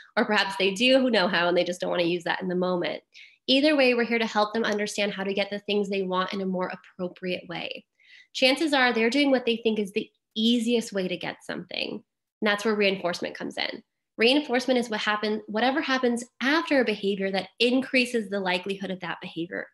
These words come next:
occurring in the future. So let's dive into it. So an example would be, Timmy wants a bead to finish his craft project. He says, "Bead." His mom gives it to him. In the future, he says, when he wants one, he asks for it.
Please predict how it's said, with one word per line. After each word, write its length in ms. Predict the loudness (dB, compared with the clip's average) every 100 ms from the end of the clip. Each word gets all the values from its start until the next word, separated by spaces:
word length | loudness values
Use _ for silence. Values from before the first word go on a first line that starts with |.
| _
occurring 420 | -16 -8 -4 -4 -4
in 80 |
the 60 | -8
future. 560 | -10 -12 -10 -12 -12 -18 _ _ _ _ _ -20 -20 _ _ -20 _ -20
So 100 | -10
let's 160 | -10 -10
dive 300 | -8 -6 -6
into 260 | -8 -8 -12
it. 120 | -14 _ _ _ _ _ _ -20 -8
So 120 | -2
an 60 | 0
example 580 | 0 2 2 0 0
would 160 | 2 2
be, 340 | 2 0 -2 -10 -20 _
Timmy 240 | -2 2 4
wants 220 | 2 0
a 40 |
bead 240 | -2 -2 -2
to 100 | -6
finish 320 | -4 -4 -4
his 120 | -6
craft 360 | -4 -2 -2 -2
project. 400 | -2 0 -4 -4
He 100 | -6
says, 280 | -4 -6 -4
"Bead." 300 | -2 0 0
His 200 | -2 -6
mom 220 | -2 -2
gives 220 | 2 2 0
it 100 | -2
to 100 | 0
him. 360 | 2 2 0 -6 _ 0
In 100 | 0
the 100 | 2
future, 300 | 0 0 -2
he 160 | -2
says, 400 | -2 -2 -2 -4 _ _ _ _ -2
when 120 | 0
he 120 | 2
wants 280 | 2 0 2
one, 160 | 0
he 180 | 0 -2
asks 280 | -2 -4 -10
for 120 | -8
it. 180 | -6